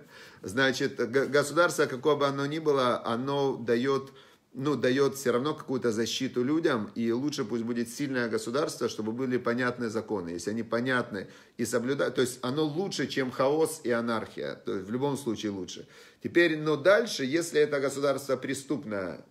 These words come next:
и в нем нарушаются права людей, неважно каких людей, люди все одинаковые, и у них должны быть равные права перед законом, все должны быть равны, одинаковые. Если есть какое-то неравенство внутри системы, как было, например, там,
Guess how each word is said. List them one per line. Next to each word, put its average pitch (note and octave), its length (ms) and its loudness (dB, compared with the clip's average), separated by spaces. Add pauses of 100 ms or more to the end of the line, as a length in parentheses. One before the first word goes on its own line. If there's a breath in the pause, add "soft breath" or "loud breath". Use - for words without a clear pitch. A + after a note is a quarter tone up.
и A2+ 180 0
в G#2+ 200 -8
нем C3 180 -2
нарушаются A#2+ 640 2
права A#2+ 560 4 (220 loud breath)
людей, B2+ 440 0
неважно C#3+ 440 2
каких A2 320 -4
людей, G#2+ 260 -2
люди D3 260 -2
все D3+ 220 2
одинаковые, C3 640 0
и G#2+ 40 0
у A2 40 -2
них B2+ 140 -2
должны A#2+ 260 0
быть A#2+ 160 -2
равные B2+ 380 0
права C3+ 500 0 (260 loud breath)
перед A#2 280 2
законом, C3 560 0
все - 260 0
должны A#2+ 280 0
быть A#2 180 -4
равны, A#2+ 280 0
одинаковые. C3 640 0 (280 loud breath)
Если D3 320 2
есть D3 240 2
какое-то C#3+ 480 2
неравенство D3+ 640 0
внутри B2 340 -2
системы, A2 520 -4
как A2+ 200 -2
было, B2 200 2
например, G#2+ 420 -2 (260 loud breath)
там, G#2 220 -2